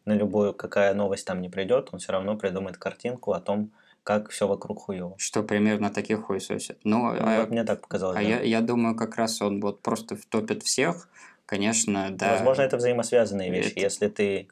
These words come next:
Speaker 1: как бы, э, себя как личность, э,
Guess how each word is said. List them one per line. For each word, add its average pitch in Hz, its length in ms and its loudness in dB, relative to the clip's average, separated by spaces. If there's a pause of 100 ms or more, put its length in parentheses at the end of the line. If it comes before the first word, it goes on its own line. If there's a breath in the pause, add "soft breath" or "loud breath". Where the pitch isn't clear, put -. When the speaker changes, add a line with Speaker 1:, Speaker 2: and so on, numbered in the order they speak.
Speaker 1:
как 92 160 -2
бы, 92 180 -4 (500 loud breath)
э, 92 360 2
себя 104 400 2
как - 220 -2
личность, 123 580 -2
э, 90 520 -2